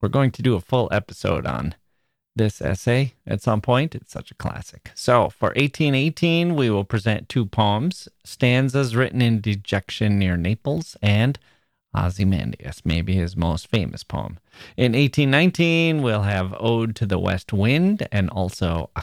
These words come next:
Cloud. Wait, did I just say A Cloud? The Cloud. And in eighteen twenty, we will come to To a Skylark. We'll present that for you, and then we'll talk about Shelley and Keats, so we can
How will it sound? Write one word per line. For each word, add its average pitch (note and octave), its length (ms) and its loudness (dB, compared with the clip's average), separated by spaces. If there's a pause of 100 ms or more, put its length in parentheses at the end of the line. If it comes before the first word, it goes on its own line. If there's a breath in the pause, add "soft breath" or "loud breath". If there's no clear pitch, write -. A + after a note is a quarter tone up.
Cloud. - 540 -4 (560)
Wait, A2+ 300 -6
did - 180 -16
I G#2 100 -2
just A2 240 -6
say A2 240 -4
A G#2+ 160 0
Cloud? A#2+ 340 0
The A#2+ 420 2
Cloud. E2+ 420 -4 (500 loud breath)
And D3 160 4
in D#3 100 2
eighteen F3+ 380 2
twenty, F3+ 520 2 (680)
we A2+ 160 -2
will D#2+ 140 -2
come A2 360 0
to G2+ 420 0 (160)
To D#3+ 420 0
a D3 60 -2
Skylark. - 720 -8
We'll A#1 160 -12
present G2 380 -4
that A2 200 0
for B2+ 180 2
you, A#2+ 200 2
and A#2 140 2
then C3+ 160 0
we'll F#3 100 0
talk A#2+ 300 0
about B2+ 280 -2
Shelley A#2 580 -2
and A#2 260 -2
Keats, - 680 -4
so - 220 -4
we E2 100 -4
can E2 300 -6